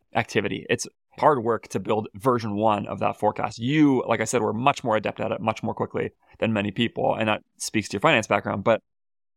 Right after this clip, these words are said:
on the back end of it, it is such an anxiety reducer, because suddenly that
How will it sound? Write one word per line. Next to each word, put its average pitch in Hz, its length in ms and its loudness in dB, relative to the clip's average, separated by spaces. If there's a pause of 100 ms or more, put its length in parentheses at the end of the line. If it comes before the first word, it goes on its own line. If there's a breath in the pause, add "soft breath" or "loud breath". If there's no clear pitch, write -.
(100)
on 185 200 2
the 185 80 0
back 120 380 0
end 110 120 -4
of 104 60 -8
it, 107 120 -4
it 113 120 -4
is 110 260 -6
such - 560 0
an 120 160 -2
anxiety 117 460 0
reducer, 101 680 0
because 113 280 0
suddenly 143 420 0 (100)
that 127 160 4